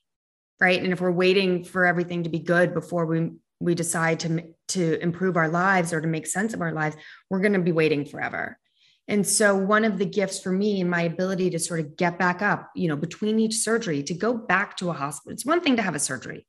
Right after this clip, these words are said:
It's something else to go back, to know what it feels like to recover in the hospital for nine days and be in debilitating pain and be like, "Cool, I'm gonna go do that again."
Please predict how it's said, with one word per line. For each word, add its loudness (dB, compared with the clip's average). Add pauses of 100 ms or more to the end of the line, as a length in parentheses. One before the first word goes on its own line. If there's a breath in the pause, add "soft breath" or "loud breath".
(400 loud breath)
It's -4
something 4
else 2
to -4
go 2
back, -2 (480 loud breath)
to 2
know 6
what 4
it -6
feels -4
like -2
to -8
recover -4
in 0
the -2
hospital -4
for -10
nine -2
days -2
and -2
be -2
in -2
debilitating -2
pain -6
and -6
be -2
like, -2 (320 loud breath)
"Cool, 2
I'm 8
gonna 2
go 6
do 2
that 4
again." 0